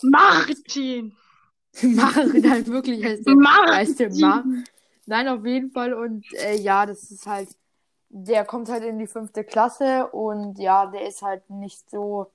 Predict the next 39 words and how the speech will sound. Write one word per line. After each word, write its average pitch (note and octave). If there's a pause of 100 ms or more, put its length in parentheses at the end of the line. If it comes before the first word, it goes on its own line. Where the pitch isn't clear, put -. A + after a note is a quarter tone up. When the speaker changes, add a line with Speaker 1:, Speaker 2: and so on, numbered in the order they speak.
Speaker 2:
belie-, F#3+
also G3
der, F#3+ (440)
äh, F#3+
also G3+
bei F#3+
der F#3 (280)
Einweihungsfeier, A#3
sag A#3
ich A3
jetzt A#3
mal, A3 (320)
ist G3
er F#3+
hingefallen A#3
und G#3
das C#4
Speaker 1:
Ja, -
Speaker 2:
war C#4+
ihm C4+
Speaker 1:
mit C#4
Speaker 2:
halt -
so C#4
Speaker 1:
der B3+
Brille C4+
Speaker 2:
peinlich. G3+
Speaker 1:
und C4+
das B3+
hat, C4
das B3
hat C4+
den B3+
Anfang, B3+
hab B3+
ich A#3+
schon B3+
gelesen, B3
glaub B3
ich. B3